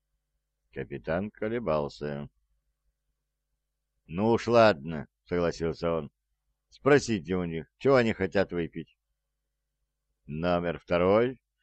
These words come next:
впил пленника в тяжелый холодный взгляд. Потом медленно, со зловещим выражением лица, подошел ближе. «Ну ты,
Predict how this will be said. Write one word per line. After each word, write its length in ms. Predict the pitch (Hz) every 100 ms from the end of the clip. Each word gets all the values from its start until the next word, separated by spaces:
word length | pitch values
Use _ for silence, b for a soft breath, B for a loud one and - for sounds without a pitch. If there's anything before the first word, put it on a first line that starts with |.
| _ _
впил 600 | - _ 101 113 110 98
пленника 880 | 101 98 104 104 101 101 - 107 95
в 60 |
тяжелый 720 | - 90 71 87 92 98 101
холодный 800 | 92 95 90 87 87 - 82 95
взгляд. 640 | 95 - 90 76 73 73 - _ _ _ _ _ _ _ _ _ _ _
Потом 440 | 85 78 95 95
медленно, 920 | 87 82 85 95 104 101 90 87 80 78
со 260 | - 80
зловещим 560 | 76 90 92 85 - 90
выражением 640 | 87 87 78 90 85 85
лица, 500 | 85 82 - 101 117 113
подошел 540 | 110 104 - 101 104
ближе. 600 | 95 98 90 78 80 78
«Ну 340 | 78 85 95 95
ты, 480 | - 113 101 71